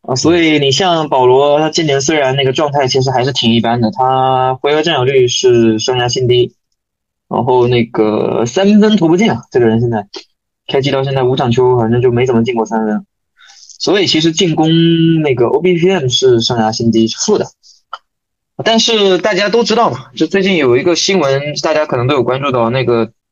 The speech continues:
本赛季那个库里在场，呃，其实是出分的，然后保罗在场是狂赢分，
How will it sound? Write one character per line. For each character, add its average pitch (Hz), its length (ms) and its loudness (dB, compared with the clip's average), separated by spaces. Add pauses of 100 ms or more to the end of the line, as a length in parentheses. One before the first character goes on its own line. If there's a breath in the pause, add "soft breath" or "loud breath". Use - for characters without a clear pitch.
本 120 140 0
赛 170 180 0
季 151 200 -4
那 143 80 -4
个 135 80 -2
库 220 200 -2
里 165 120 0
在 143 160 -2
场， 117 260 -6 (1040 loud breath)
呃， 113 260 -2
其 131 180 -2
实 143 100 0
是 143 100 -2
出 165 160 0
分 139 200 0
的， 120 60 0
然 113 180 -2
后 139 140 -2
保 120 200 0
罗 123 100 2
在 147 140 0
场 120 140 -2
是 120 80 -2
狂 123 280 -2
赢 120 140 2
分， 110 160 -2